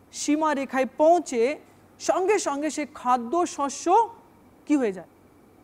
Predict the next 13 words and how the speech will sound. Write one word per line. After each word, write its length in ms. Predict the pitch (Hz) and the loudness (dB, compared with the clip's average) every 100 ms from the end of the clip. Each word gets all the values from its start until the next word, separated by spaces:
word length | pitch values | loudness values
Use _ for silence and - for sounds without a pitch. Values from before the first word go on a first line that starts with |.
| _ | _
তারা 320 | - 233 285 320 - _ _ _ _ _ _ _ _ _ _ | -2 0 0 -2 -14 _ _ _ _ _ _ _ _ _ _
এই 320 | 247 302 269 302 - _ _ _ _ _ _ _ _ - | 0 0 0 -4 -12 _ _ _ _ _ _ _ _ 0
অবস্থা 540 | 226 269 302 302 349 | 2 4 2 0 2
দেখে 260 | 311 269 311 | 2 0 -2
আশ্চর্য 460 | 254 233 - 311 269 | -2 -6 -6 -4 0
হয়ে 260 | 240 220 | 0 0
গেল, 260 | 202 185 165 - _ _ _ _ _ | -2 -4 -6 -12 _ _ _ _ _
তারা 220 | 220 262 | -6 -4
ফিরে 320 | - 247 240 | -4 -4 -4
গেল। 280 | 220 196 185 185 _ _ _ _ 160 131 | 0 0 -2 -10 _ _ _ _ -20 -10
বাদশাহের 880 | 160 180 - - 247 226 254 202 247 - - _ 180 | -8 -8 -10 -8 -6 -4 -2 -2 -2 -6 -20 _ -8
নিকট 680 | 202 277 - 247 247 294 | -6 -8 -6 0 0 0
এই 140 | - | -4